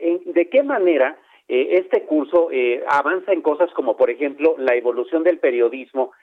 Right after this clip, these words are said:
a partir de los medios electrónicos, de la guerra que tenemos, no una guerra declarada per se, sino de esa batalla que tenemos por la precisión, por, eh, por las fuentes,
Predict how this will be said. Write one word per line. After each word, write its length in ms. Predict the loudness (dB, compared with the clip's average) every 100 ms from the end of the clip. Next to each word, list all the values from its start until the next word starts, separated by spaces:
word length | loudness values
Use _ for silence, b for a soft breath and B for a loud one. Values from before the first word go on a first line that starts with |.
| b
a 120 | -4 -2
partir 320 | -2 0 2
de 120 | 2
los 200 | 0 -4
medios 320 | -2 -2 -4
electrónicos, 880 | -6 -6 0 0 0 -6 -2 -2 -2 B B
de 180 | -2 0
la 180 | 2 0
guerra 340 | 0 2 0 -2
que 80 |
tenemos, 480 | 0 0 2 0 -2 -4 -4
no 240 | 2 2
una 240 | 2 0
guerra 260 | 2 4 2
declarada 560 | 0 0 2 2 0 0
per 200 | -4 -4
se, 100 | -8
sino 240 | -6 -2
de 160 | 0 0
esa 200 | 0 0
batalla 400 | 0 0 0 -2
que 100 | -6
tenemos 460 | -6 -4 -4 -6 -4
por 180 | -4
la 140 | -4 -4
precisión, 800 | -6 -8 -18 -6 2 4 4 -2 b b _
por, 160 | -2 0
eh, 160 | 0
por 220 | 0 0 0
las 200 | -4 -2
fuentes, 580 | 2 2 2 -2 -2